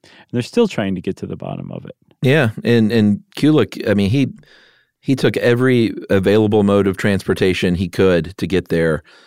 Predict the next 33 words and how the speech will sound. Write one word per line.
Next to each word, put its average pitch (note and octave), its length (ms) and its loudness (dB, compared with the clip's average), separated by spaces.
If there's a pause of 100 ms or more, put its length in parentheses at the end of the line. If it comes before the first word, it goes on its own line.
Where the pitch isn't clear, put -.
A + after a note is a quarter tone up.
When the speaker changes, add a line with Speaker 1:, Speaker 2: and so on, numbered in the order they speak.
(300)
Speaker 2:
Uh, F2+ 420 0
over, F2+ 460 0
I - 20 0
mean, F#2+ 140 0
it F#2 100 -2
took G#2 160 -2
him F2+ 260 0
days F#2+ 380 2
and F#2 100 0
days F2+ 280 0
and F2 100 -2
days F2 380 0
over E2+ 120 -2
these E2+ 240 -4
expeditions E2+ 600 -4
to F2 100 -6
reach F2 240 -2
it, - 160 -4 (200)
Speaker 1:
Mm-hmm. A#2+ 240 -4
Speaker 2:
and F#2 120 -2
he G#2 140 2
was, F#2 220 0
he - 100 -4
was C3+ 140 -2
a D3 60 0
brave D#3 300 2
dude D#3 380 2
and, G2 160 0
like, F#2 260 -2 (280)
very A2+ 180 2
determined. G2+ 580 -2 (540)
Speaker 1:
So, F3+ 400 0
um, D3+ 380 0